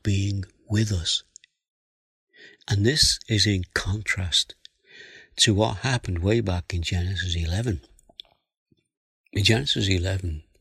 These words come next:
we read these words. Let me just share these words with you as we think about them. "Now the whole world had one language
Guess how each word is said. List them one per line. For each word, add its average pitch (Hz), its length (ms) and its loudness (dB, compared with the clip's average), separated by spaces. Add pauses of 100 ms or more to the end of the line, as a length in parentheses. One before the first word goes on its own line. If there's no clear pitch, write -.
(600)
we 104 200 2
read 147 160 0
these 90 260 2
words. 80 260 0
Let - 140 -6
me - 60 -14
just - 380 -4
share 104 260 0
these 92 260 4
words 85 640 0 (260)
with 80 260 0
you 78 180 0
as 90 140 -4
we 87 120 -4
think 87 240 0
about 78 320 -6
them. 78 160 -6 (1160)
"Now 110 60 4
the 101 180 4
whole 135 200 4
world 85 500 0 (120)
had 87 260 -4
one 101 360 -2
language 73 680 -4